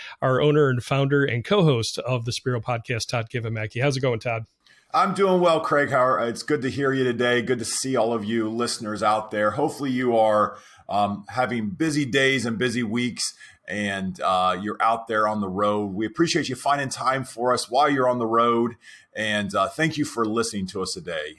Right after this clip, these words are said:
Speaker 2: Uh, exciting topic for you today. You know, I think the big thing is, and, and one thing to try to put your headspace into as you try to grow your business is the headspace of your client. Those are realtors. So it's
Speaker 1: Mm-hmm.
Speaker 2: very important to always think,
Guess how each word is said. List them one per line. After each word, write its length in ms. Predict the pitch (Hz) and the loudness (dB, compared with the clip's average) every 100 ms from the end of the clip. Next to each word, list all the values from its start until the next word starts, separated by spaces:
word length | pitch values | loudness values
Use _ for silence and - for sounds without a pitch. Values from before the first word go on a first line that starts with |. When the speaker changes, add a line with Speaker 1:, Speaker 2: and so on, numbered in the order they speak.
| - | -6
Speaker 2:
Uh, 220 | 90 90 | -4 -2
exciting 460 | 113 - - 180 180 | -2 -4 -4 -2 -2
topic 360 | 147 147 147 | 0 -2 -2
for 200 | - 139 | -4 0
you 60 | 143 | 0
today. 320 | 135 135 135 - - - | 4 4 2 -4 -20 -8
You 80 | 156 | 0
know, 80 | 160 | 2
I 80 | |
think 320 | 156 - 214 202 | 2 -2 -4 0
the 100 | 190 | 0
big 260 | 160 165 | 0 0
thing 240 | - 139 123 | -2 -6 -2
is, 220 | 117 101 | -2 0
and, 260 | 107 104 - | -2 -4 -6
and 320 | 113 113 107 | -8 -6 -4
one 220 | 113 151 | 0 0
thing 240 | 170 151 131 | 0 -4 -4
to 80 | 107 | -4
try 680 | - - 113 113 110 107 - _ _ _ _ | -6 0 4 6 4 0 -4 _ _ _ _
to 140 | - 127 | -6 -6
put 300 | - 139 110 | -2 0 0
your 260 | 113 143 127 | 0 0 2
headspace 680 | 135 139 - 110 101 - | 2 0 -2 -2 -2 -4
into 560 | 95 90 90 92 87 90 | -6 -6 -6 -6 -4 -4
as 200 | 90 87 | -4 -4
you 100 | 117 | -4
try 180 | - 120 | 0 -2
to 100 | 101 | 0
grow 200 | 107 104 | 0 0
your 180 | 90 | 0
business 440 | 80 98 87 90 - - | -4 -6 -6 -8 -10 -2
is 260 | 151 139 | 0 2
the 80 | 123 | 0
headspace 440 | 123 123 - 107 | 0 -2 -2 -2
of 140 | 113 87 | -2 -4
your 120 | 90 | -6
client. 540 | - - 107 87 73 | -6 -2 0 0 -2
Those 180 | 107 113 | -4 0
are 100 | 113 | 0
realtors. 920 | 90 95 185 165 143 - 80 67 - - - - - | -2 -2 2 4 2 -2 -10 -10 -14 -18 -20 -20 -10
So 220 | - 143 | 0 2
it's 120 | 131 | 2
Speaker 1:
Mm-hmm. 100 | 120 | 0
Speaker 2:
very 220 | 147 202 196 | 2 2 2
important 540 | 160 - 160 127 123 | 0 -2 -2 -2 -2
to 120 | - - | -4 0
always 480 | 147 165 175 180 - | 2 4 2 0 -4
think, 280 | - 151 | -6 -6